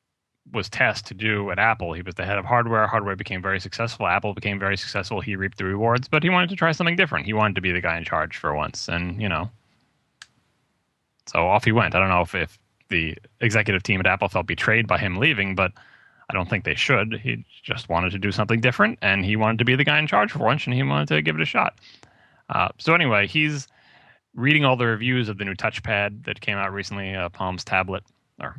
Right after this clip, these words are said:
H P's tablet, and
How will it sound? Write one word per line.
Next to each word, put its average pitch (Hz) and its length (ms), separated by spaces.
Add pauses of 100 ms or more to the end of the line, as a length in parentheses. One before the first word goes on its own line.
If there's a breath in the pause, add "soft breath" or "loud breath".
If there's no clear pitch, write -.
H 95 220
P's 92 240
tablet, 92 400 (800 soft breath)
and 104 520